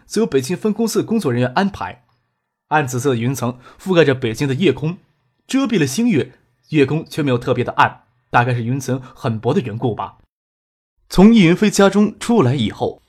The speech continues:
张克就让司机直接将他与翟丹青送到宾馆。翟丹青侧头看着张克，提醒他说：“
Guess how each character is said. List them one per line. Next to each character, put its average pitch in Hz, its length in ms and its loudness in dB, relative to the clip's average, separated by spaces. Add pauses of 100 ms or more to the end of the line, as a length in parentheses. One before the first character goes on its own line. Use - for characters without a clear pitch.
(440)
张 143 160 4
克 135 140 2
就 131 100 2
让 117 100 4
司 120 200 -2
机 123 340 -4
直 139 140 -4
接 151 100 -2
将 147 180 2
他 156 160 2
与 120 80 2
翟 110 140 -4
丹 123 160 2
青 139 260 -2
送 127 280 -2
到 92 100 -4
宾 139 220 -2
馆。 - 320 -6 (260)
翟 160 160 6
丹 202 140 6
青 202 240 0
侧 214 180 2
头 175 140 0
看 196 200 0
着 123 120 0
张 135 180 -4
克， - 320 -4 (140)
提 143 180 0
醒 113 140 0
他 104 120 2
说：“ 120 380 0